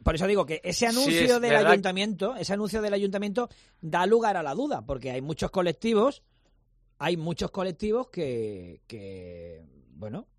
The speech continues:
Speaker 1: es que me llama poderosamente la atención.
Speaker 2: Claro, y voy también con esto, porque claro, estamos acostumbrados, eh, fútbol y baloncesto. Eh, ahora le voy a leer también lo que, eh, se dice de cuando va uno a la playa a practicar las paletas o cualquier cosa, pero si se pasan por el paseo marítimo que hay,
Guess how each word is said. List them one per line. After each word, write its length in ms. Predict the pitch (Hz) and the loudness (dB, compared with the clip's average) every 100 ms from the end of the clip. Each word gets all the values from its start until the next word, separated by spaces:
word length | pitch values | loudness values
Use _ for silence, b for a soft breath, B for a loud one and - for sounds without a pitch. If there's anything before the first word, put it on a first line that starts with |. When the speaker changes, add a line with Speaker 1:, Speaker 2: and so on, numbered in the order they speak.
| _ | _
Speaker 1:
es 140 | 131 - | -18 -8
que 160 | 170 | -6
me 140 | 156 147 | -6 -6
llama 200 | 156 165 | -6 -2
poderosamente 540 | 156 151 139 147 135 | -2 -4 -6 -8 -8
la 80 | 131 | -8
atención. 260 | 120 120 | -6 -4
Speaker 2:
Claro, 140 | 147 - | -2 -2
y 60 | 120 | -2
voy 160 | 127 | -2
también 240 | 135 151 156 | -2 -4 0
con 220 | 156 156 | 2 2
esto, 240 | 170 208 | 0 0
porque 180 | 196 120 | 0 4
claro, 260 | 139 131 101 | 4 2 -2
estamos 300 | - 123 131 | -10 -8 -4
acostumbrados, 720 | 135 139 143 151 113 107 104 | -4 -2 2 2 2 -2 -6
eh, 40 | |
fútbol 520 | - 151 143 139 143 | -2 -2 0 0 0
y 160 | 139 135 | -2 -2
baloncesto. 680 | 139 143 135 156 - 185 196 b b b - | 0 0 -2 -4 -2 -4 -4 b b b -16
Eh, 160 | 98 - | -12 -6
ahora 160 | 127 | -2
le 100 | 143 | 0
voy 80 | 143 | 2
a 60 | 143 | 2
leer 160 | 139 | 2
también 520 | 143 139 139 139 131 | -2 -2 -4 -6 -8
lo 140 | 127 127 | -6 -4
que, 480 | 131 127 123 127 131 | -4 -4 -2 -4 -4
eh, 300 | 139 127 123 | -4 -4 -4
se 120 | - 139 | -4 -6
dice 280 | 143 143 | -4 -4
de 180 | 127 131 | -4 -4
cuando 260 | 120 123 120 | -4 -4 -2
va 120 | 127 | 0
uno 200 | 135 127 | -2 -2
a 40 | |
la 80 | 123 | -2
playa 480 | 113 131 127 123 120 | 0 -2 0 -4 -4
a 40 | 117 | -6
practicar 400 | 123 117 - 127 | -8 -8 -6 -4
las 100 | 120 | -4
paletas 420 | - 139 139 120 | -2 -2 -2 -4
o 80 | 120 | -4
cualquier 320 | 120 107 123 | -8 -6 -10
cosa, 320 | - 120 175 - b b b b _ _ | -8 -6 -6 -8 b b b b _ _
pero 140 | - 107 | -12 -10
si 140 | 104 | -10
se 160 | 98 104 | -12 -10
pasan 400 | - 131 151 151 | -6 -4 -4 -2
por 160 | 160 | 0
el 80 | 156 | 0
paseo 400 | 147 139 - 147 | 0 -2 0 0
marítimo 500 | 139 139 143 139 135 | 0 -4 -4 -6 -6
que 160 | 117 135 | -2 -2
hay, 400 | 131 131 127 | 0 -2 -4